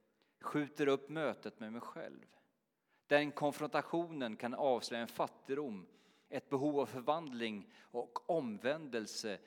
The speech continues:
som jag helst inte vill erkänna." Kan det vara så att i den tis-, tysta, stilla bönen inför Guds ansikte så ser vi inte bara Gud,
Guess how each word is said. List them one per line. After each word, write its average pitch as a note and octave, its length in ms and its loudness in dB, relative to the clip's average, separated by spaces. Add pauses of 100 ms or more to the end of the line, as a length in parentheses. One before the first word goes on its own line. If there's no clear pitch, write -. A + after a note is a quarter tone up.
(240)
som - 200 -10
jag G#2+ 80 -4
helst C#3 500 -10
inte F#2 640 -12 (460)
vill G#2 160 -8
erkänna." G2 920 -14 (1600)
Kan C3 160 -2
det C#3+ 60 0
vara D#3+ 320 0
så B2 260 -2
att A2 160 -2
i B2 80 2
den A#2+ 180 -4
tis-, - 580 -4 (140)
tysta, - 640 -2 (460)
stilla E3 600 4
bönen D3 480 6
inför C3+ 160 0
Guds C#3 300 2
ansikte C3+ 540 0
så E3+ 140 -4
ser C3 260 4
vi E3 60 2
inte D#3 140 -10
bara C3+ 240 4
Gud, D3 560 -2